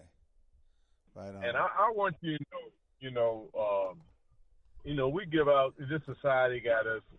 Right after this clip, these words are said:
Speaker 2: you know, uh, giving out birthday presents and all this and that shit. You know, it don't mean nothing. You're born and you're gonna die. That's,
Speaker 1: Mm-hmm.
Speaker 2: that's the fact. Once you're
Speaker 1: It's the
Speaker 2: born,
Speaker 1: bottom line.
Speaker 2: the,
Speaker 1: Yep.
Speaker 2: the only,
Speaker 1: But it's what
Speaker 2: only
Speaker 1: you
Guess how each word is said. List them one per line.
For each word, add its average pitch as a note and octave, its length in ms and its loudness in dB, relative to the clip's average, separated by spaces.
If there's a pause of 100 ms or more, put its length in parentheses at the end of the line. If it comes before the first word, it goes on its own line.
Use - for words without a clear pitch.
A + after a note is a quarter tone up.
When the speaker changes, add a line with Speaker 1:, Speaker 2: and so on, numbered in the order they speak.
(120)
Speaker 2:
you A#2+ 140 -12
know, G2+ 140 -8 (600)
uh, E2+ 360 -6 (260)
giving A#2+ 180 -2
out A#2 220 2
birthday A2+ 440 -2
presents A2 540 -4
and A2 120 -12
all G#2 320 -2
this A2 180 -14
and G#2 140 -12
that G2+ 160 -6 (140)
shit. G2+ 280 -8
You A#2 140 -16
know, G#2 160 -4
it A#2+ 120 -8
don't C#3+ 220 -2
mean G2+ 160 -12
nothing. G2 300 -12
You're A#2 160 -14
born C#3+ 400 -4
and C#3+ 160 -10
you're C3+ 100 -12
gonna C3+ 160 -4
die. G#2+ 140 -2 (240)
That's, G#2+ 180 0
Speaker 1:
Mm-hmm. A2+ 220 -8
Speaker 2:
that's G3 240 4
the C3 180 -4
fact. C3 320 2
Once C#3+ 240 -4
you're D#3+ 60 -8
Speaker 1:
It's C3+ 80 -8
the C3+ 60 -4
Speaker 2:
born, C3 160 2 (120)
Speaker 1:
bottom - 40 -10
line. A2+ 320 -6
Speaker 2:
the, A2+ 160 2
Speaker 1:
Yep. A#2+ 200 -6
Speaker 2:
the A#2+ 120 -2 (160)
only, G#3 140 -2 (280)
Speaker 1:
But D#3 100 2
it's D#3 140 0
what F#3 260 2
Speaker 2:
only E3+ 120 -4
Speaker 1:
you C3+ 40 -12